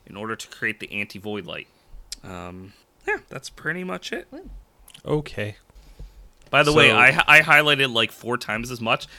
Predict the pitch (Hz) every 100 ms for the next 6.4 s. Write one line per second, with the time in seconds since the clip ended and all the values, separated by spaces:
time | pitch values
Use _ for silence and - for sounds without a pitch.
0 | - - 190 247 226 208 185 143 139 143
1 | 143 139 - 139 139 139 - _ _ _
2 | - 151 151 - - - 156 175 170 156
3 | 160 - 151 170 156 131 - - - 170
4 | 110 - - - _ _ - 73 - 85
5 | 85 - - - - _ _ 254 208 202
6 | 196 190 190